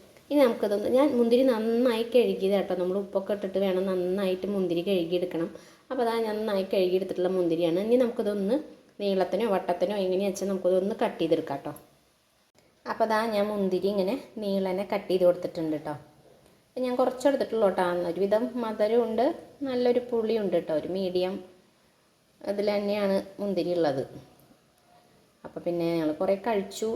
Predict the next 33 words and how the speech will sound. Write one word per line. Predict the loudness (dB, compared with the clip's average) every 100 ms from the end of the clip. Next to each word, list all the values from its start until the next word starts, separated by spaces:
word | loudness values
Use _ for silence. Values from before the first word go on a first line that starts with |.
| -6 -4
ജ്യൂസ് | -2 -2 -2
അടിച്ചു. | -2 -4 -4 -8 -8 -14 _ _ -14
പിന്നെ | -6 -2
അതായത് | -2 -2 -2
കുറച്ചും | -4 -4 -4
കൂടി | -2 -2
ബാക്കിയുണ്ട്. | -4 -4 -4 -4
അപ്പോൾ | -4 -4
ഇതുകൊണ്ടൊരു | -2 0 0 0 2
വെറൈറ്റി | 2 2 -2 0 0
ഐറ്റം | 0 -2 -4
ഉണ്ടാക്കാമല്ലോ | -2 -4 -2 -2 -2
എന്ന് | 0
വിചാരിച്ചു. | 0 -2 -8 -14 -16 _ _ _ -12
അപ്പോൾ | -4 0
അത് | 2
നിങ്ങളും | 2 2 2 2 2
കൂടി | -2 -2
കാണിച്ചു | -2 -2 -4
തരണ്ടേ. | -4 -6 -6 -10 -20 _ _ _ -18
അപ്പോൾ | -8 -4
അതിനായിട്ട് | -2 -2 0 0
വന്നതാട്ടാ. | 0 -2 -4 -6 -8 -14 -20
അപ്പോൾ | -10 -6
നമുക്ക് | -6 -4 -6 -6 -20 _ -10 -4
റെഡിയാക്കാം. | -2 -2 -4 -12 -20 -20 _ _ _ -20 -16
അപ്പോൾ | -6 0
ഈ | 0
മുന്തിരി | 0 -4 -2 -2
വെച്ചിട്ട് | -2 -6 -4 -4
ഞാൻ, | -2 -4 -6 -12 -12
നമുക്കൊരു | -8 -8 -8 -8
പച്ചടി | -10 -6 0 2